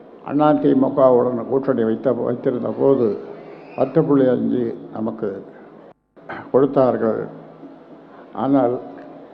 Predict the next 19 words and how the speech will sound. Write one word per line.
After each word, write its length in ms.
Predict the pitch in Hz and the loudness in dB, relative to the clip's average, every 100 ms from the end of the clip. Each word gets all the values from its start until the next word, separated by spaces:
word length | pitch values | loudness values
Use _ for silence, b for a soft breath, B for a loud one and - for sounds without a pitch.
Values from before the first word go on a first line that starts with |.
| - | -10
அந்த 120 | 123 117 139 | -6 -2 0
பத்து 240 | 139 143 202 | 2 4 4
புள்ளி 260 | 185 170 160 135 | 4 2 2 2
அஞ்சு 280 | 139 135 135 117 117 - - - - - - - - | 2 2 0 -2 -8 -16 -20 -20 -20 -20 -20 -20 -4
கொடுத்தா-, 480 | 120 135 151 143 127 | 0 0 2 2 2
கொடுத்தாலும் 580 | 113 135 - 139 139 123 | -2 -4 2 4 4 2
கூட 120 | 135 151 127 107 - - - - - - - - 120 | 0 0 0 -2 -8 -16 -20 -20 -20 -20 -20 -6 0
அதை 180 | 131 120 113 113 - - - - - - - - - - | 2 4 2 -2 -14 -18 -20 -20 -20 -20 -20 -20 -16 -2
நூத்தி 440 | 147 170 - 165 147 127 | 0 0 0 0 2 2
பதினஞ்சு 440 | 131 139 135 123 113 | 4 6 4 2 0
ஜாதிகள் 480 | 127 139 139 139 143 - - - - - - | 2 4 6 4 2 -4 -10 -16 -18 -20 -8
பயன்பெறுகிறார்கள். 920 | 120 139 139 131 120 113 110 95 82 - - - - - - - - - - - - - | 2 4 6 4 2 0 -2 -6 -10 -14 -20 -20 -20 -20 -20 -20 -20 -20 -20 -20 -16 -2
கலைஞர் 420 | 143 160 160 151 | 4 6 6 6
அவர்கள், 340 | 135 123 120 110 117 | 6 4 0 -4 -4
என்னுடைய 340 | 120 120 120 113 95 - - - | -4 -2 0 0 -2 -8 -16 -12
மறைந்த 340 | 127 131 127 120 | -2 -2 0 -2
நண்பர் 440 | 117 127 127 120 - - - - - - | -2 -2 0 0 -2 -16 -20 -20 -20 -8
கலைஞர் 420 | - 135 151 156 135 | 0 2 4 6 4
அவர்கள் 380 | 127 120 131 | 4 2 2